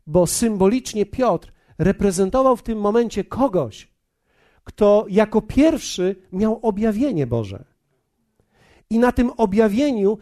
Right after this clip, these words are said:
Jezus powiedział: "Ja zbuduję mój Kościół. Na tej skale, którą jest Boże objawienie, ja zbuduję mój Kościół". Nie na osobie, nie na jednym człowieku,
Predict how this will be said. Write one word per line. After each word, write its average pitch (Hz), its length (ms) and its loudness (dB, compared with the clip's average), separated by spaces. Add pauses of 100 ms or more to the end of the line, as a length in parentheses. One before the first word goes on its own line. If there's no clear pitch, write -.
Jezus 226 300 0
powiedział: 233 420 0
"Ja 226 140 4
zbuduję 220 480 0
mój 226 180 -2
Kościół. 220 600 -8 (560)
Na 226 160 2
tej 262 180 2
skale, 254 580 2
którą 233 320 2
jest 180 280 -2
Boże 233 340 2
objawienie, 220 600 2
ja 220 180 4
zbuduję 220 520 -2
mój 226 200 -2
Kościół". 226 580 -8 (360)
Nie 233 220 4
na 277 160 4
osobie, 190 720 0 (280)
nie 262 220 4
na 254 120 4
jednym 220 400 0
człowieku, 175 680 0